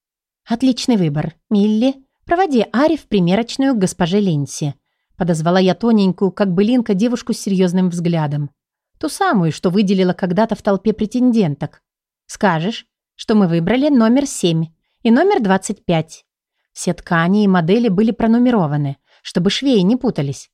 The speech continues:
Это должно было облегчить им работу. «Да, госпожа Эйден», кивнула Милли и коротко поклонилась клиентке.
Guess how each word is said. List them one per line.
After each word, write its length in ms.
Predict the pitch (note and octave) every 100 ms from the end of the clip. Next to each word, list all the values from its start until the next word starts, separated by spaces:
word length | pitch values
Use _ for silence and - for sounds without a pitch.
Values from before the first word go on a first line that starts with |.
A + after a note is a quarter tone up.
| _ _ -
Это 220 | F#3 F3+
должно 400 | F#3 F3+ D#3 G3
было 240 | F#3 G3
облегчить 600 | G3 G#3 B3+ - D#4+ -
им 100 | D#3+
работу. 560 | E3 G#3 A3+ D#3 D#3 D3 _ _ _ _ _ _ -
«Да, 200 | F4+ E4
госпожа 500 | A3 - A3+ G#3+ A#3 B3
Эйден», 440 | A3+ F#3+ G3 F#3+ _ _ _ -
кивнула 360 | F#3 G3 E3+
Милли 520 | E3 B3+ B3+ A#3 A3+ _ _
и 60 | A#3
коротко 400 | A#3 F#4+ F#4+ D#4+
поклонилась 600 | - C4+ A3+ F#3+ F#3+ F3+
клиентке. 720 | - F3 D#3 D3+ D3+ - D#3